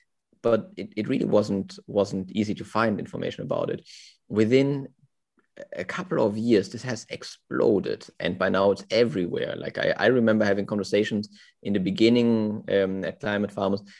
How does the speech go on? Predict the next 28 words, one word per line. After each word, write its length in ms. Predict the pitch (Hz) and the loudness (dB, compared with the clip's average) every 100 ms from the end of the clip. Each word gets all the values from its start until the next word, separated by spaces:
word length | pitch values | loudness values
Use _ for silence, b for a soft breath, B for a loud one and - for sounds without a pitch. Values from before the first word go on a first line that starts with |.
| B - | B -2
with, 460 | 98 101 98 92 - | 4 6 6 2 -2
with 200 | 101 95 | -2 0
a 40 | |
couple 340 | - 107 117 90 | 0 0 2 4
of, 300 | 95 - - - | 2 0 -8 -4
uh, 520 | 98 92 92 92 92 - | 2 4 4 4 0 -2
of 220 | 92 - | -8 -8
people 320 | 120 123 117 | -6 0 2
that 120 | 101 | 2
I, 300 | 98 95 - | 2 0 0
that 160 | 95 95 | 0 0
I 80 | 92 | 0
met 300 | 98 107 107 | 0 -2 -2
about 180 | 95 | 0
what 160 | 95 95 | 0 0
we 60 | 95 | -2
were 100 | 85 | -4
doing. 240 | 110 113 | -2 -2
And 80 | 98 | -2
they 40 | |
were 60 | 92 | -4
like, 160 | 90 | -8
"This, 160 | - - - | -14 -18 -18
this 180 | - - - | -18 -14 -10
can't 260 | 101 - | -10 -8
be, 100 | - | -8
like, 180 | 65 - | -8 -10
this, 180 | - | -14